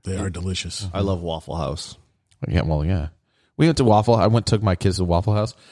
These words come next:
Speaker 3: and my daughter didn't get a waffle and then was bummed because everybody else got a waffle and she wanted one.
Speaker 2: Like,
Speaker 3: It's like,
Speaker 2: where did we go?
Speaker 3: Yeah, why would you go to Waffle House and not get a waffle? That is dumb.
Speaker 2: It's like you're gonna go to Houses R Us and ask for a deck.
Speaker 3: Mm-hmm.
Speaker 2: Doesn't make sense.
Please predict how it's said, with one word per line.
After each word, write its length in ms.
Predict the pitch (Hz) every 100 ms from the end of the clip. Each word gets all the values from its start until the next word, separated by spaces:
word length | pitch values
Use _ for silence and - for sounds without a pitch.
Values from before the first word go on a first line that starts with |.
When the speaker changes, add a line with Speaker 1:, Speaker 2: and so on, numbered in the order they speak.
| _
Speaker 3:
and 60 | -
my 100 | 139
daughter 300 | 104 98 98
didn't 200 | 95 98
get 140 | 92 95
a 20 |
waffle 500 | 82 82 87 113 117
and 120 | 95 95
then 140 | 95
was 160 | 92 80
bummed 440 | 92 92 87 87
because 280 | 87 85 85
everybody 300 | 87 87 82
else 120 | 87
got 140 | - 85
a 40 |
waffle 320 | 82 82 87
and 80 | 82
she 100 | -
wanted 340 | 78 80 80 71
one. 220 | 71 73 - 107 117
Speaker 2:
Like, 100 | 117
Speaker 3:
It's 120 | 160
like, 100 | 202
Speaker 2:
where 380 | 214 247 254 254
did 160 | 254
we 140 | 233 240
go? 340 | 185 240 285
Speaker 3:
Yeah, 80 | 208
why 240 | 104 104 127
would 180 | 131 120
you 100 | 110
go 160 | 101 104
to 80 |
Waffle 320 | 98 95 107 90
House 360 | 87 80 80
and 260 | - 90 85
not 220 | 87 82
get 120 | 87 82
a 40 |
waffle? 480 | 78 80 78 60 76
That 140 | 90 85
is 140 | 80
dumb. 440 | 80 80 76 67 73
Speaker 2:
It's 120 | 107
like 160 | 135 120
you're 100 | 123
gonna 120 | 123
go 100 | 113
to 60 | 110
Houses 460 | 101 127 117 110 107
R 200 | 104 104
Us 300 | 110 95 -
and 100 | 82
ask 200 | 92 -
for 140 | 90
a 40 | 85
deck. 440 | 67 87 - - _ _ _ _ _ _ -
Speaker 3:
Mm-hmm. 240 | 85 85 80 80 _ _ -
Speaker 2:
Doesn't 160 | 87
make 160 | 87 82
sense. 440 | - 90 - -